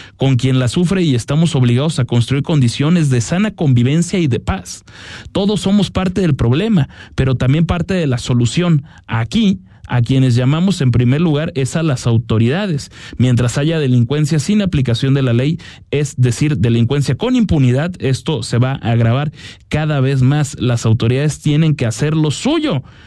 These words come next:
pero también nosotros como sociedad no dar cabida en el seno de nuestras familias, de nuestras comunidades, pueblos,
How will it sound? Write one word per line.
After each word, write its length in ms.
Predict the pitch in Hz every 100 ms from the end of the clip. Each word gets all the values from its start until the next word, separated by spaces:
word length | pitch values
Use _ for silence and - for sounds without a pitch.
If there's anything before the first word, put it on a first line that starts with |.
| -
pero 240 | - 175 175
también 320 | 185 202 254
nosotros 420 | 269 233 240 247
como 240 | 185 165
sociedad 500 | 147 160 139 165 190 202
no 240 | 170 185
dar 180 | 202 190
cabida 500 | 185 180 196 151 147 - - -
en 160 | 123
el 80 | 127
seno 280 | 117 180 196
de 80 | 147
nuestras 340 | 127 - 131
familias, 520 | 117 123 175 165 160 156
de 120 | 123
nuestras 340 | 117 - 117
comunidades, 840 | - 123 123 123 131 165 175 170 156
pueblos, 560 | - 170 156 143 180